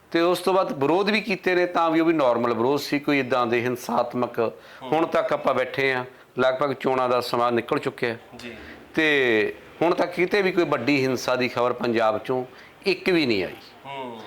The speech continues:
Speaker 1: ਇਹ ਬਹੁਤ ਵੱਡੀ ਗੱਲ ਹੈ।
Speaker 2: ਹੂੰ।
Speaker 1: ਜਿੱਥੇ ਤੱਕ ਅੰਮ੍ਰਿਤਸਰ ਸੀਟ ਦਾ, ਅੰਮ੍ਰਿਤਸਰ ਸਾਹਿਬ ਸੀਟ ਦਾ ਸੰਬੰਧ ਹੈ,
Speaker 2: ਜੀ।
Speaker 1: ਉੱਥੇ ਇਸ ਵਾਰੀ ਚਾਰ ਕੋਨਾ ਮੁਕਾਬਲਾ ਦਿਖ ਰਿਹਾ ਹੈ।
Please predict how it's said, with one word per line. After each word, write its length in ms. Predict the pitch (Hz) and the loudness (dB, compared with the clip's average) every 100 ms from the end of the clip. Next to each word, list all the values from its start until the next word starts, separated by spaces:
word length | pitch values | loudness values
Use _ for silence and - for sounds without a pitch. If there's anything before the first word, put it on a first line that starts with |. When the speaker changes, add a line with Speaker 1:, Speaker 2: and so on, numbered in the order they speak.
| - - | -12 -4
Speaker 1:
ਇਹ 80 | 170 | 0
ਬਹੁਤ 260 | 147 160 | 2 2
ਵੱਡੀ 340 | 156 113 101 80 | 0 -2 -2 -4
ਗੱਲ 200 | 71 - | -10 -14
ਹੈ। 80 | - - - | -16 -20 -18
Speaker 2:
ਹੂੰ। 280 | 127 117 107 - - - _ _ - - - - - 123 | -14 -14 -16 -20 -20 -20 _ _ -20 -20 -20 -20 -12 -4
Speaker 1:
ਜਿੱਥੇ 280 | 165 175 | -2 2
ਤੱਕ 300 | 208 302 - | 0 0 0
ਅੰਮ੍ਰਿਤਸਰ 500 | 165 190 202 - 196 | 0 2 0 0 -2
ਸੀਟ 280 | 175 165 143 | 0 -2 0
ਦਾ, 140 | 123 117 - | 0 -2 -2
ਅੰਮ੍ਰਿਤਸਰ 380 | 143 156 - 160 | -2 0 0 2
ਸਾਹਿਬ 220 | 165 165 | 2 0
ਸੀਟ 240 | - 143 | 0 0
ਦਾ 100 | 131 | 0
ਸੰਬੰਧ 360 | 127 131 143 117 | 0 0 0 2
ਹੈ, 260 | 92 90 - | 2 0 -4
Speaker 2:
ਜੀ। 220 | 120 120 110 - - - | -16 -18 -18 -20 -20 -4
Speaker 1:
ਉੱਥੇ 320 | 208 208 220 214 | -2 0 0 2
ਇਸ 360 | 190 180 - | 2 2 2
ਵਾਰੀ 220 | 147 160 - | 0 0 -2
ਚਾਰ 420 | - 170 165 180 | 0 4 4 4
ਕੋਨਾ 400 | 175 165 165 156 | 2 2 2 4
ਮੁਕਾਬਲਾ 840 | 151 147 143 127 110 104 98 95 - - - - | 2 0 2 2 4 4 2 0 -4 -20 -20 -8
ਦਿਖ 260 | 113 110 85 | -4 -4 -6
ਰਿਹਾ 260 | - | -12
ਹੈ। 40 | - | -16